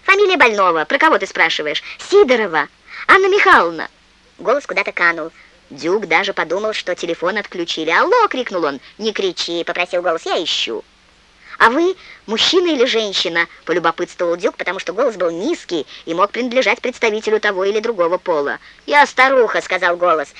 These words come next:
и снова канул. Потом снова возник и спросил: «Она тебе кто, бабушка?»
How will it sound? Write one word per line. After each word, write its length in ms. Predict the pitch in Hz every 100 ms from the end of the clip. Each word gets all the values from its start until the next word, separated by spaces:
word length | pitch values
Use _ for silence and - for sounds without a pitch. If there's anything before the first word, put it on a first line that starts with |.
| -
и 80 | 156
снова 320 | - 170 170
канул. 460 | - 147 139 131 117 _ _ - -
Потом 260 | - 453 494
снова 460 | - 269 277 254 226
возник 520 | 170 160 160 262 339 - - -
и 100 | 180
спросил: 560 | - 190 185 165 147 - _ _ _ _ -
«Она 280 | 240 254
тебе 180 | 233 233
кто, 140 | - 175
бабушка?» 500 | 190 294 - 190